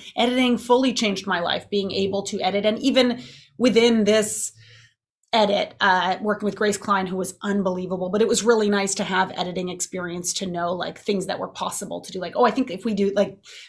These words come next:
versus if it, that had been my first experience ever editing, that might have been overwhelming.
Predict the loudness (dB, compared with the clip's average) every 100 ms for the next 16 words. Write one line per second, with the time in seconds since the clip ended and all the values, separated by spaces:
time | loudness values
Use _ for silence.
0 | 0 2 2 0 -2 -4 -6 _ _ -20
1 | _ _ -10 -6 -2 -2 0 0 0 -2
2 | -2 -4 -6 -6 -8 -8 -8 -10 -8 -6
3 | -4 -4 -6 -8 -8 -8 -8 -10 -12 -10
4 | -8 -8 -8 -12 -16